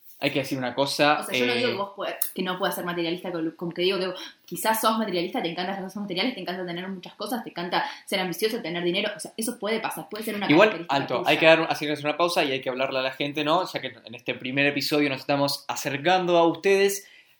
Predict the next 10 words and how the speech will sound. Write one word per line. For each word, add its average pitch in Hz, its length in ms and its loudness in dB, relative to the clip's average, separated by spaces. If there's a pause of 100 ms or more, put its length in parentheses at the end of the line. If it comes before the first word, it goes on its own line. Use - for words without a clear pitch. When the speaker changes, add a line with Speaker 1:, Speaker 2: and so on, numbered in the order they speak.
(420)
Speaker 1:
nosotros 131 500 -2
siempre 214 640 0
en 139 80 -6
estos 151 180 -8
capítulos 165 440 -2
vamos 143 300 -4
a 123 100 0
hablar 143 500 2
de 151 540 2 (240)
personas 117 760 -6